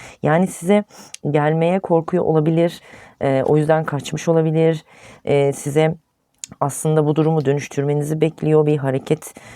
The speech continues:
e, etme planı var size karşı ama sanırım alacağı cevaptan korkuyor bu arkadaş.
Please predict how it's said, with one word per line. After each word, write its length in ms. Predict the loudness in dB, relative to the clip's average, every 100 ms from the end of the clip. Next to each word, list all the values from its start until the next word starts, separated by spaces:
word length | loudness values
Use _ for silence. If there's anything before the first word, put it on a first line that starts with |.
| -8
e, 60 | -2
etme 440 | 0 0 0 -2
planı 380 | 0 0 2 2
var 180 | 2 0
size 260 | -2 -6 -4
karşı 360 | -4 -8 -6
ama 260 | -2 0 0 -2 -16 -20
sanırım 420 | -18 -2 2 2 2
alacağı 360 | 0 0 -2
cevaptan 520 | 0 0 -2 -4 -6
korkuyor 520 | -4 -4 -4 -2 -4 0
bu 80 |
arkadaş. 420 | 0 0 0 -2